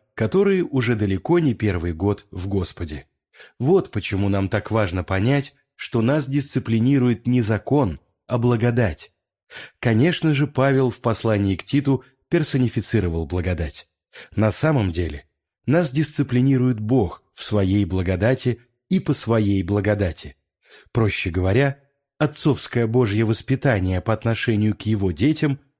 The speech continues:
базируется на принципах благодати – и осуществляется в сфере благодати. Каковы же принципы благодати?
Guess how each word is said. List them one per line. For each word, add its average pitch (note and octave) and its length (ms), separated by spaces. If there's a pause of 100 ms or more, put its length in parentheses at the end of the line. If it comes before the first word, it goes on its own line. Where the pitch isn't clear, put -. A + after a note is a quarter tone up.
базируется D3+ 680
на C3+ 120
принципах A2 600
благодати – F#2 760 (380)
и E3+ 80
осуществляется A#2 1160 (220)
в - 80
сфере G2 420
благодати. G2 720 (680)
Каковы E3+ 480
же G2 140
принципы D3 560
благодати? B2 760